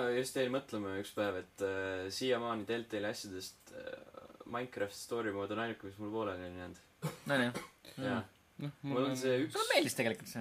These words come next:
Speaker 1: Ta meeldis, jaa, aga tal oli see teema, et tal oli viis episoodi oli nagu kavas, on ju,
Speaker 2: Mm.
Speaker 1: ja siis neljaga tõmmati see lugu kokku ja see viies jäigi, jäigi nagu ilmuma.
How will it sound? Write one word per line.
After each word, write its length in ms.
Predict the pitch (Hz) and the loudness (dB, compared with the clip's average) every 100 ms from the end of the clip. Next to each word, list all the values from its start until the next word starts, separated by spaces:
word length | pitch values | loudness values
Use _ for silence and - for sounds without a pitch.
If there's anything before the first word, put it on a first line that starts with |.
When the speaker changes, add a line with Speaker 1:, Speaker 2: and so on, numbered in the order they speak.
| 107 | -4
Speaker 1:
Ta 100 | 160 | 0
meeldis, 340 | 294 285 160 233 | 2 2 4 6
jaa, 140 | 220 | 6
aga 140 | 143 131 - | 4 -2 2
tal 140 | 170 | 4
oli 140 | 170 156 | 6 4
see 100 | 170 | 4
teema, 220 | 170 156 | 2 2
et 80 | - | 0
tal 140 | 139 135 | 2 2
oli 200 | 135 123 - - - | 4 0 -2 -20 -6
viis 300 | 175 220 151 | 2 2 6
episoodi 460 | 170 151 131 127 123 | 6 6 4 4 4
oli 100 | 123 | 2
nagu 200 | 127 131 | 0 0
kavas, 300 | 131 247 135 123 | 4 6 6 2
on 140 | 120 | 0
ju, 60 | 113 113 - | -2 -4 -10
Speaker 2:
Mm. 180 | 135 123 | -6 -4
Speaker 1:
ja 80 | 113 | -4
siis 160 | 139 143 | -4 2
neljaga 340 | 170 170 120 | 4 4 2
tõmmati 320 | 120 127 117 113 | 0 -2 -2 -4
see 120 | 135 | 0
lugu 180 | 202 170 | 0 2
kokku 300 | 202 208 117 | 0 0 -2
ja 60 | |
see 120 | 110 120 | -2 0
viies 280 | 147 113 123 | 2 2 4
jäigi, 320 | 135 110 98 | 2 2 0
jäigi 280 | 117 127 101 | 2 2 0
nagu 140 | 98 156 | -2 0
ilmuma. 400 | 143 92 92 | 0 -2 -6